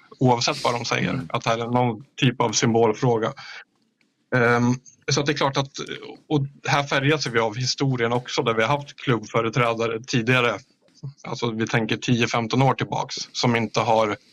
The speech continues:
Speaker 1: tvekat att kasta supportrar under, under bussen så fort det börjar blåsa lite kallt. Och här känner väl också många att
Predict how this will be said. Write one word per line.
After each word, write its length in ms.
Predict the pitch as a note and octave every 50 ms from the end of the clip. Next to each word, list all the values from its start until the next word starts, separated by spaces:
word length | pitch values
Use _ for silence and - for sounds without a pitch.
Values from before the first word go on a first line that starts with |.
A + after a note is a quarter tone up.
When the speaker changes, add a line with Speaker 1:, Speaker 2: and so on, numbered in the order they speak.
| _ _ _ _ _ - -
Speaker 1:
tvekat 440 | - C3+ B2 A2+ - - B2+ B2+ -
att 160 | A2+ - -
kasta 440 | - - A#2+ A2+ - - - A#2+ A2+
supportrar 840 | - - A#2+ G#2+ - B2+ B2+ A#2+ B2 - A#2 A#2+ A2+ A2+ A2 - - - _
under, 600 | - C3+ A#2 A2+ A2 G#2+ G#2 G#2 G#2 G2+ G2+ F#2+ - _ _ - - - - - - - - - -
under 260 | - C#3+ C#3+ C3 B2+
bussen 500 | A#2+ A2+ C3+ C3 - - - - G#2+ G#2
så 120 | G2+ A#2+ -
fort 200 | - A#2 - -
det 60 | A#2
börjar 180 | G#2+ A2 A2+
blåsa 360 | G#2+ G#2+ A2+ A2+ A2 - - G#2+
lite 200 | A2 G#2+ - B2+
kallt. 280 | - C#3+ - - A#2+ - - - - - _ _ - -
Och 220 | C#3 B2 B2 - _ - - - - _ _ _ _ _ _ _
här 120 | - C#3 C3
känner 240 | - C#3 C3 C3 B2
väl 100 | B2 B2+
också 220 | B2+ B2+ - C3+
många 320 | B2+ B2 B2 B2 B2 A#2+
att 180 | A#2 A2+ A2 -